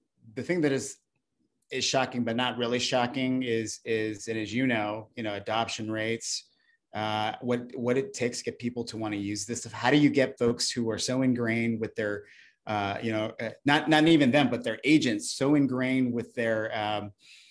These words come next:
with their day-to-day that they really don't know how to pivot. And, and it's that art that, that I'm trying to really kinda share with them. It's like, "Hey, you know, here's where I think this industry is going. Here's where I know of the, where the M L S is going.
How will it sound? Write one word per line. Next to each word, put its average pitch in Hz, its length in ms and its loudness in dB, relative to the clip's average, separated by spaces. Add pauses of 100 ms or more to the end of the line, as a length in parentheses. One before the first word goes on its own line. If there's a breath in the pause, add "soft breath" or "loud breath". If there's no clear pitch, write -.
(100)
with 127 100 2
their 113 120 6
day-to-day 123 560 4
that 113 120 -2
they 110 120 0
really 120 200 0
don't 110 340 -4
know 117 220 0
how 113 140 -2
to 98 200 -4
pivot. 170 360 4 (560 soft breath)
And, 135 100 4
and 143 240 2
it's 143 160 2
that 151 300 6
art 135 340 2 (160)
that, - 260 -8
that 120 120 0
I'm 120 140 0
trying 123 560 0
to 113 280 0
really 131 180 2
kinda 110 260 -2
share 139 280 4
with 123 160 0
them. 104 200 -4
It's 104 200 -6
like, 104 140 -2
"Hey, 135 140 2
you 110 180 0
know, 131 80 0
here's 214 260 4
where 131 140 4
I 101 80 2
think - 240 -2
this 107 140 -8
industry 117 460 0
is 87 140 -8
going. 92 400 -8 (440 soft breath)
Here's 175 280 4
where 143 260 8
I 120 100 6
know 120 260 4
of 104 100 -2
the, 107 200 -6
where 110 200 -4
the 104 140 -2
M 104 120 0
L 117 120 0
S 147 200 4
is 117 120 -4
going. 104 500 -2